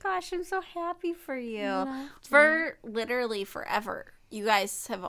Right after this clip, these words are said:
Speaker 1: well, not you guys. Steven has always said,
Speaker 2: <laughs>
Speaker 1: like, that's his, like, to-do
Speaker 2: Yeah.
Speaker 1: of, like, before you start
Speaker 2: It's
Speaker 1: trying,
Speaker 2: true.
Speaker 1: like,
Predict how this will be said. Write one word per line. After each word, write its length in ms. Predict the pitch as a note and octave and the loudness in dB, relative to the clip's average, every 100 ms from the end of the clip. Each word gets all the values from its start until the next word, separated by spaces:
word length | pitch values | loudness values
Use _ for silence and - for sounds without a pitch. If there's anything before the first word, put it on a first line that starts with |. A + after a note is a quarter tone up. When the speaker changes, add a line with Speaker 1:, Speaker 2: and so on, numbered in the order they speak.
| - | 2
Speaker 1:
well, 300 | A#3+ G#3+ F3 | 6 6 4
not 280 | A#3 B3 | 0 -2
you 120 | - G3+ | -2 -6
guys. 380 | C#3+ - - - | -6 -10 -14 -16
Steven 460 | - - A#3 G3 | -10 -6 -4 -4
has 160 | A3+ A3+ | -6 -6
always 180 | - D#4 | -2 6
said, 420 | F#4+ - A#4 B3 | 8 12 12 12
Speaker 2:
<laughs> 20 | |
Speaker 1:
like, 320 | C#4+ C#4+ - - - - E4+ - | 10 10 8 4 4 4 4 0
that's 260 | B3+ C4+ B3+ | 2 2 2
his, 380 | C4+ A3+ A3 B3+ - - B3+ - | -2 -2 -4 -6 -6 -6 -8 2
like, 220 | A#3+ A#3+ - | 2 2 2
to-do 300 | C#4 B3+ C4+ B3+ | 0 2 4 8
Speaker 2:
Yeah. 600 | C4 G3 - G#3 A#3 A3+ | 8 6 4 8 8 6
Speaker 1:
of, 120 | G#3+ | 2
like, 280 | A#3+ A3+ - | 0 0 -2
before 360 | C#4+ - A#3 | -4 0 2
you 160 | B3 C#4 | 2 -2
start 240 | E4 D4 | 2 4
Speaker 2:
It's 80 | D4 | 4
Speaker 1:
trying, 500 | F4 A#3+ G#3+ G3+ G#3 | 6 8 6 4 0
Speaker 2:
true. 80 | G#3+ | -2
Speaker 1:
like, 460 | G#3 F#3 F#3 - | -2 -2 -2 -8